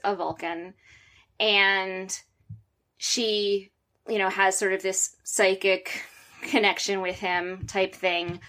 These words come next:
where she figures out that he is both human and Vulcan. And then she looks at Kirk, and so she's, she understands that,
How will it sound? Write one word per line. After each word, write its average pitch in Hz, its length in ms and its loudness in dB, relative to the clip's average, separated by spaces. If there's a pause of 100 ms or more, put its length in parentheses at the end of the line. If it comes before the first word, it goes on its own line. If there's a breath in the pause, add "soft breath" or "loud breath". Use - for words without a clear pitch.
(300 loud breath)
where 196 140 4
she 196 320 4
figures 190 420 4
out 175 420 4
that 175 360 4
he 180 380 -4
is 170 800 -2 (680)
both 190 420 2 (160)
human 185 420 2
and 175 220 0
Vulcan. 165 580 -4 (1500 loud breath)
And 233 440 4
then 233 200 2
she 247 180 -4
looks 220 300 -2
at 190 120 -2
Kirk, 269 560 2 (140)
and 208 200 -4
so 233 180 2
she's, 233 500 -6
she 226 360 0
understands 254 600 2
that, 196 300 0